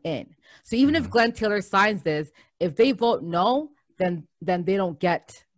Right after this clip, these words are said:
Speaker 1: to be owners anyway.
Speaker 2: Hmm.
Speaker 1: So this is coming to,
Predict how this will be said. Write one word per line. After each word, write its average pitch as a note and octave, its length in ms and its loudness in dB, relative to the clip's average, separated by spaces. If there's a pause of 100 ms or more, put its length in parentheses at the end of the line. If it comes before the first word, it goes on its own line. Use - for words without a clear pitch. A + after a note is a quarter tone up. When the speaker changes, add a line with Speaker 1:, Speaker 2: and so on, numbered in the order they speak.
Speaker 1:
to F#3+ 80 -10
be F3+ 140 -2
owners D#3+ 320 -2 (120)
anyway. D#3 540 -4 (280)
Speaker 2:
Hmm. F2 160 -8
Speaker 1:
So A3+ 320 2
this F4 260 -2
is G4+ 140 0
coming A#3+ 540 -2
to, G3+ 500 -2